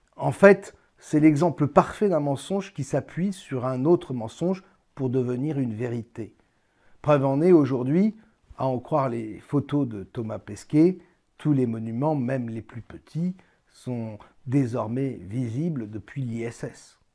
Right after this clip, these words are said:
Figure donc sur cette liste, datée du troisième siècle avant Jésus-Christ, la pyramide de Khéops,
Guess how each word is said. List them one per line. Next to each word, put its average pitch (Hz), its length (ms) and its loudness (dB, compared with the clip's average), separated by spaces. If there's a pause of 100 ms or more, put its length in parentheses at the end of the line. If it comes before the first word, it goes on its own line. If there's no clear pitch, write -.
(560)
Figure 233 320 6
donc 277 240 6
sur - 180 0
cette - 280 -2
liste, - 420 -4 (280)
datée 143 440 2
du 113 160 -6
troisième 113 420 -8
siècle - 320 -4 (100)
avant 113 260 -6
Jésus-Christ, 113 540 -2 (600)
la 127 100 2
pyramide 127 640 0
de 107 80 -8
Khéops, - 560 -4